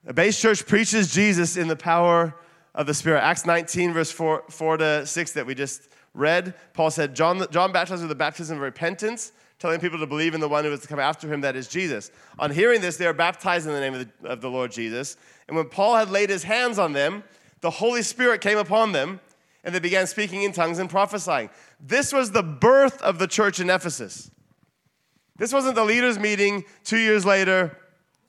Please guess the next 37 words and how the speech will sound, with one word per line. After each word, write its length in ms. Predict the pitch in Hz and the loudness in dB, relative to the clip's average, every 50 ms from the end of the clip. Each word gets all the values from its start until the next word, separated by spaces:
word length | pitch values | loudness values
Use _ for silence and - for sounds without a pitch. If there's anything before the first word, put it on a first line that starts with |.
| _ 147 | _ -2
where 80 | 156 160 | 0 2
they're 80 | 170 | 2
like, 180 | 170 160 160 156 | 2 2 2 0
"Okay, 300 | 185 196 185 185 175 156 | 0 2 4 4 4 4
now 220 | 156 175 185 190 | 4 2 2 2
we 80 | 196 196 | 2 2
need 100 | 196 185 175 | 0 0 0
to 40 | |
begin 340 | 170 180 165 175 180 180 175 | -2 -2 0 2 0 0 0
to 120 | 147 160 160 | -2 -2 0
do 120 | 170 180 | 2 2
outreach, 540 | 175 170 175 165 170 170 165 156 - - - - - - - | 4 2 2 2 0 -2 -2 -2 -4 -8 -14 -16 -20 -20 -16
so 160 | - - 170 | -6 -6 -4
we 100 | 151 156 | -4 -2
need 220 | 160 175 180 175 160 | -2 -2 -2 0 0
the 100 | 175 170 | -2 -2
power 240 | - 175 170 175 175 | 0 2 2 2 2
of 80 | 170 | 2
this 140 | 160 160 - | 0 -4 -6
Holy 180 | 170 165 160 160 | -6 -6 -6 -6
Spirit, 400 | - - 151 156 151 151 147 139 | -6 -4 -2 -2 0 0 -2 -4
so 100 | 147 147 147 | -4 -4 -2
we're 100 | 160 165 | -2 -2
gonna," 140 | 160 156 - - - _ _ _ _ _ | -2 -2 -4 -10 -18 _ _ _ _ _
this 160 | - 233 240 | -4 -4 -4
is, 100 | 269 254 | -2 0
like, 400 | 254 247 233 185 - - - _ | 2 2 2 0 -4 -14 -20 _
the 80 | - 196 | -2 0
very 240 | 180 220 240 254 254 | 2 4 4 4 4
beginning. 420 | 226 233 202 220 190 151 113 98 - - _ _ _ _ _ _ _ _ _ _ _ _ _ _ _ _ _ _ _ _ _ _ _ | 2 2 2 2 2 2 -2 -6 -12 -18 _ _ _ _ _ _ _ _ _ _ _ _ _ _ _ _ _ _ _ _ _ _ _
"Hey, 300 | - 247 277 226 160 131 - | 0 2 2 2 2 0 0
oh, 80 | 214 | 2
you 140 | 240 240 240 | 2 2 4
guys 160 | 247 247 233 | 2 2 2
believe 340 | 190 185 226 226 240 240 226 | 2 0 0 0 0 0 0
in 100 | 233 226 | -2 -2
Jesus. 540 | 185 233 254 247 208 170 131 120 - - - | -2 -2 -2 -2 -2 -4 -6 -8 -10 -14 -16